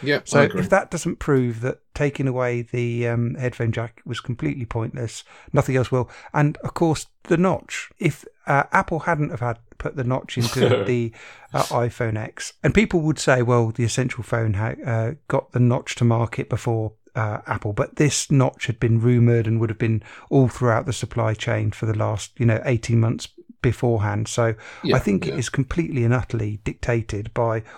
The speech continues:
Speaker 2: what Apple does. And given where we are this day and age and how good Android is on its own, it's just really annoying that,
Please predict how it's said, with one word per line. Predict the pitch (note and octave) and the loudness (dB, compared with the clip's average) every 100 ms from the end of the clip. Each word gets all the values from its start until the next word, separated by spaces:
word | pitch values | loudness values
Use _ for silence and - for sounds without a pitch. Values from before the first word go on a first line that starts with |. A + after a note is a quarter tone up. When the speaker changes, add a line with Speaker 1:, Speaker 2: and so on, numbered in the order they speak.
| - | -4
Speaker 2:
what | - - | -2 0
Apple | C3+ B2 | -2 0
does. | C#3+ B2+ | 2 2
And | C3+ D3 - | 0 -4 -4
given | - A#3+ A#3+ G3 - - - - - - | -4 -2 0 -2 -4 -12 -20 -20 -14 0
where | E3 D#3+ | 4 6
we | D3 | 6
are | D3 B2 | 6 6
this | C3 - | 2 2
day | C3+ B2 | 2 4
and | |
age | C3 B2 A2+ | 2 0 0
and | A#2+ | -2
how | A#3 B3+ - | -2 -6 4
good | E3 D3+ - - _ | 6 6 4 -4 _
Android | C3 C3 B2+ B2 A#2 | 0 2 4 4 4
is | B2+ C#3 G#2+ - | 4 4 2 0
on | D#3 C3 | 0 0
its | A#2 - | 0 0
own, | C#3 G2+ - C3 D#3 - - - - _ | 2 0 -2 -4 -4 -10 -20 -20 -20 _
it's | F#3 F#3+ | 2 4
just | - G#3+ - - _ _ - | -2 -4 -6 -16 _ _ -6
really | D#3 F#3+ F#3+ C3+ A#2+ | 0 4 4 4 2
annoying | - C#3 F#3+ D#3 G2+ G2 - | 2 2 2 0 -2 -4 -2
that, | C3+ | -2